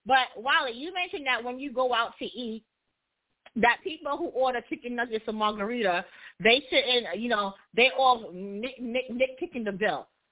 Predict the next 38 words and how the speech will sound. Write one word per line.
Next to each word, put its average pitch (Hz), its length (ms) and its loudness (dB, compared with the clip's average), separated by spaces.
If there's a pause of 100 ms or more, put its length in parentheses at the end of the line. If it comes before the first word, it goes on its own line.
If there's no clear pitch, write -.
(140)
Let 320 160 2
me 494 200 6
tell 339 140 4
you 262 200 0
this, 175 200 -4 (120)
okay? 226 480 2 (240)
And 226 140 4
this 311 100 2
is 392 160 0
for 262 80 2
everybody. 180 680 0 (260)
Anytime 359 800 0
you're 254 140 -2
going 262 380 -2
to 277 80 0
a 254 100 4
restaurant, 262 600 0 (240)
what 220 200 4 (100)
I 294 280 6
do 285 260 -2 (100)
is, 208 120 0
one, 226 320 4 (100)
I 202 80 8
look 208 180 2
at 240 140 0
the 233 80 0
menu 214 300 0
before 214 440 4
I 196 60 6
go 175 160 0
to 170 140 -6
the 165 100 0
restaurant. 156 460 -6 (320)
Second, 349 360 4
I 262 120 8 (180)
call 302 300 0
the 262 100 -2
restaurant 294 500 -2